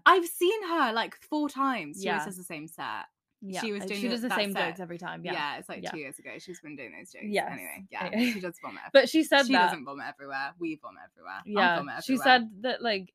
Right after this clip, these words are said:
Speaker 2: she's like, "Just eat before you go out.
Speaker 1: Mm.
Speaker 2: Do the sensible thing. Like, stop, like, vomiting." I'm like, "Yes, that is literally it." Every, like, the second I moved to London and the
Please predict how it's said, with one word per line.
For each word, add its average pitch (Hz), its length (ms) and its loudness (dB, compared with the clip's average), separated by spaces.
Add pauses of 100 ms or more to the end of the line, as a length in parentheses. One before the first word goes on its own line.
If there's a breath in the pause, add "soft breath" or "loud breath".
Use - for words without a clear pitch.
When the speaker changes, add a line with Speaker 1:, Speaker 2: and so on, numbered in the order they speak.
Speaker 2:
she's 226 180 -8
like, 254 120 -2
"Just 262 220 -4
eat 262 180 0
before 269 200 -8
you 254 100 -4
go 214 160 -2
out. 220 240 4
Speaker 1:
Mm. 170 40 -12
Speaker 2:
Do 208 140 -6
the 220 80 -8
sensible 208 460 -6
thing. 196 340 2
Like, - 160 -6
stop, - 420 -2
like, 220 200 -6
vomiting." 208 340 -4
I'm 208 80 -2
like, 226 220 0
"Yes, 233 340 0
that - 120 -4
is 220 140 -6
literally 220 380 -6
it." 214 160 0
Every, 233 420 -6 (320)
like, 220 120 -4
the 240 80 0
second 240 320 -2
I 262 60 0
moved 226 180 0
to 202 100 -12
London 180 500 -6
and 185 160 -6
the 180 120 -8